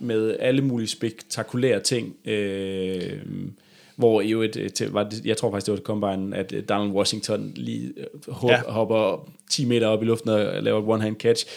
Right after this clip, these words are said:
Speaker 1: Det ser du ikke Michael Mayer gøre.
Speaker 2: Nej.
Speaker 1: Øhm, men han er sådan trustworthy, øh, super safe target, som hvis ikke han ender et sted, hvor han bliver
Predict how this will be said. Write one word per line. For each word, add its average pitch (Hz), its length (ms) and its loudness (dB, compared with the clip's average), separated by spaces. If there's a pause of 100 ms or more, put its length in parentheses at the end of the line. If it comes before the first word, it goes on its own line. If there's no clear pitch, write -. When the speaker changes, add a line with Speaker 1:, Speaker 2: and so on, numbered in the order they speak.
(220)
Speaker 1:
Det 135 100 6
ser 147 220 10
du 113 120 8
ikke 123 160 6
Michael 101 240 4
Mayer 104 220 4
gøre. 95 320 2 (320)
Speaker 2:
Nej. 110 140 -6 (220)
Speaker 1:
Øhm, 98 720 4 (380)
men 127 260 6
han 123 180 4
er 120 340 6 (400)
sådan 135 260 0
trustworthy, 123 1200 2
øh, 107 320 2 (580)
super 123 340 2
safe 127 540 2 (100)
target, 107 400 0 (340)
som 131 240 2
hvis 127 220 2 (220)
ikke 190 380 6
han 92 140 -2
ender 101 260 4
et 101 100 0
sted, 107 340 4 (220)
hvor 107 160 4
han 107 180 2
bliver 110 340 2